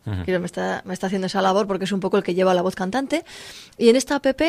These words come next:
Speaker 2: lo único que nos queda es que esa mañana de nuestro viernes, de último viernes de agosto, tengo una persona encargada de hacerme unas fotos y unos mini vídeos y colgarlos en esa app
Speaker 1: Ujú.
Speaker 2: para que nuestros compañeros lejanos puedan votar y dar un premio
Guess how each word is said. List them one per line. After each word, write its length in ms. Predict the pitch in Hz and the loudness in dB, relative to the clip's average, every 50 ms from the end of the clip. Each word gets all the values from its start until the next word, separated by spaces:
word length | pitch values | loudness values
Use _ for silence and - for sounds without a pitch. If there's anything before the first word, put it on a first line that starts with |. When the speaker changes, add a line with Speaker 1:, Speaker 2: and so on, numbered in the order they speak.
| 339 - - - - - - - - | 0 -2 -8 -16 -20 -20 -20 -2 4
Speaker 2:
lo 140 | 208 220 | 6 6
único 220 | 247 254 269 269 269 | 6 6 4 2 2
que 120 | 269 269 | 2 0
nos 140 | 254 254 - | 0 -2 0
queda 220 | - 254 226 208 214 | 0 0 2 2 2
es 80 | 214 - | 0 0
que 120 | - 220 226 | 0 0 0
esa 260 | 226 - - 247 247 | 0 -2 -4 -6 -6
mañana 420 | 226 220 214 214 214 214 208 196 | -6 -4 -4 -2 -2 0 0 0
de 160 | 190 190 185 | 0 0 0
nuestro 320 | 185 185 180 - - 185 180 | -2 -4 -4 -4 -2 0 2
viernes, 400 | 190 202 214 208 208 202 185 180 | 2 2 2 2 0 -2 0 0
de 60 | 190 | -2
último 360 | 185 180 - 190 185 180 180 | -2 0 -2 -2 0 0 0
viernes 320 | 180 180 180 180 185 185 180 | 2 2 0 0 0 0 0
de 60 | 180 | 0
agosto, 420 | 180 190 220 233 - - 277 294 - - - - - - - - _ _ _ | 0 2 0 -2 0 -2 -2 -2 -2 -8 -18 -20 -20 -20 -20 -20 _ _ _
tengo 180 | 214 214 208 214 | -2 0 2 2
una 140 | 214 214 | 2 2
persona 320 | 196 202 196 - 208 190 185 | 2 0 0 0 0 0 0
encargada 500 | 185 180 180 180 190 214 208 180 175 - | 0 0 0 2 4 2 2 2 0 -2
de 240 | - 185 185 196 - - | -2 0 0 0 0 0
hacerme 300 | 190 - 202 185 180 190 | -2 -6 -6 -6 -4 -4
unas 200 | 185 180 175 - | -6 -6 -8 -6
fotos 240 | - 208 196 180 170 | -6 -6 -4 -4 -4
y 40 | 196 | -2
unos 180 | 190 185 175 | -4 -2 -2
mini 220 | 180 185 180 185 202 | -2 -2 -2 -2 -2
vídeos 380 | 269 311 320 349 370 359 349 - | -2 -2 -2 -2 -4 -4 -8 -8
y 140 | - 285 285 | -8 -6 -4
colgarlos 500 | - 247 226 226 233 214 196 175 170 - | -2 -2 -2 0 0 0 0 0 0 -2
en 100 | 185 180 | -2 -2
esa 140 | 180 - 190 | 0 0 0
app 100 | 175 - | 0 0
Speaker 1:
Ujú. 640 | 170 - 170 170 - - - - - 107 87 87 - | 0 0 -2 -4 -4 -6 -12 -10 -8 -6 -6 -2 0
Speaker 2:
para 200 | 190 180 180 165 | 2 2 2 2
que 100 | - 180 | 0 0
nuestros 300 | 185 185 175 - 190 - | -2 -2 -4 -4 -4 -4
compañeros 720 | - 185 180 - 185 196 208 214 214 226 220 - - - | -4 -4 -2 -2 -2 0 2 2 2 2 2 0 -6 -4
lejanos 540 | - 208 208 208 240 226 220 220 240 233 - - - - - - _ | -2 -2 0 2 2 2 2 2 -2 -4 -8 -12 -16 -20 -20 -16 _
puedan 300 | - 208 208 214 208 202 | 0 0 2 2 2 2
votar 380 | 202 208 208 269 285 302 - - | 0 2 2 2 2 2 0 2
y 120 | - 208 | 2 4
dar 180 | 202 233 240 247 | 4 6 4 4
un 100 | 247 233 | 2 2
premio 400 | 254 254 262 254 262 277 294 | 2 2 2 4 2 0 -2